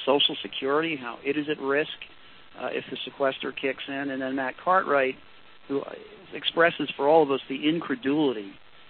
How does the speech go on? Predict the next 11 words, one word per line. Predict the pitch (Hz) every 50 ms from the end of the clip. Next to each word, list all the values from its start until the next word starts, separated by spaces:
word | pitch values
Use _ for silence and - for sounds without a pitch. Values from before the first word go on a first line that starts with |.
| - - - - - - - -
of | 123 127 127 120 120 117 113 - - - - -
being | 143 147 151 147 143 143 135 -
out | - 143 147 151 147
of | 147 131 123 - - -
session | 147 143 139 135 - 143 135 131 131 127 127 127 - - - 120
and | 123 120 123 123
out | 131 135 135
of | 127 110 - -
touch | 151 151 147 127 - - -
while | - 123 123 117
this | 120 120 117